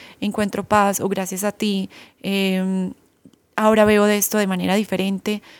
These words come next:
Y eso es lo que yo espero, no, no otro, como, no otra cosa como,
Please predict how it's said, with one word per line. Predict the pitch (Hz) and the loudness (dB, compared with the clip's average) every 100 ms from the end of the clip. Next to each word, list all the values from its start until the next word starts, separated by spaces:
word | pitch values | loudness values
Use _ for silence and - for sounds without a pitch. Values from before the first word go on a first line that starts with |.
| _ - | _ -2
Y | |
eso | 202 | 0
es | 208 | 0
lo | 233 | 0
que | 233 180 | -4 -10
yo | 175 | -12
espero, | - 240 202 185 208 - | -6 -4 -2 -4 -10 -14
no, | 196 208 196 190 185 - - | -6 -2 0 -2 -4 -8 -14
no | 190 196 - | -8 -6 -4
otro, | 214 - 226 233 | -4 -2 -2 -2
como, | - 208 202 190 - | 0 0 0 -2 -2
no | 202 | -4
otra | - 196 | -4 -4
cosa | 214 214 | -4 -4
como, | 208 196 196 | -4 -2 -4